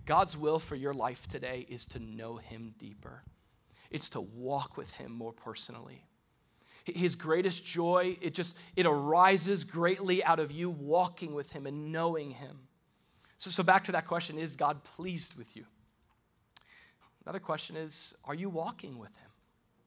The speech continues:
What have you made this out to be, and are you walking with your God? Um, I thought these could help, and I'll close with, with this. Um, when I think about walking with God,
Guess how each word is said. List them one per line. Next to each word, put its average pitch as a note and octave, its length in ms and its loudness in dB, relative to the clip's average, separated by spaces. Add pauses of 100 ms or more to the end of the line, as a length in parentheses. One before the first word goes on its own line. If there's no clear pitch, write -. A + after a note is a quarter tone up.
(1000)
What C#3+ 120 -6
have F3 100 -4
you G#3 100 -4
made E3+ 220 0
this E3+ 140 -4
out E3 180 0
to D3+ 100 -8
be, C3+ 200 -8
and C3 80 -8
are C#3 220 2
you D3 160 -6
walking C3+ 600 -4 (220)
with C3 220 -8
your A#2 100 -8
God? A2+ 320 -8 (1400)
Um, A#2 380 -6 (1080)
I E3+ 60 2
thought G3 240 6
these F3 240 2
could D3+ 160 -2
help, C#3 280 4
and C#3 80 0
I'll D#3 80 6
close D3 400 2
with, B2 220 -8
with C3 240 -6
this. B2+ 580 -2 (240)
Um, C#3 240 -6 (200)
when E3 120 -2
I F3 140 6
think F3 180 -4
about D3+ 280 2
walking D3 420 4
with C3+ 180 -6
God, B2 380 4